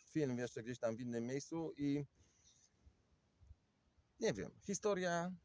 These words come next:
zostanie gdzieś tam sobie w tyle, ja pójdę do przodu, temat zostanie rzucony. I teraz tylko od was zależy, jak wy wyciągniecie sobie, yy, z tego filmu, no, znaczy z tego filmu, no, z tego filmu.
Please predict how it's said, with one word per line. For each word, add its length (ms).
zostanie 440
gdzieś 200
tam 240
sobie 280
w 80
tyle, 260
ja 120
pójdę 280
do 100
przodu, 420
temat 300
zostanie 380
rzucony. 440
I 100
teraz 200
tylko 240
od 100
was 140
zależy, 420
jak 260
wy 360
wyciągniecie 640
sobie, 480
yy, 80
z 80
tego 200
filmu, 260
no, 220
znaczy 240
z 40
tego 200
filmu, 300
no, 80
z 20
tego 220
filmu. 380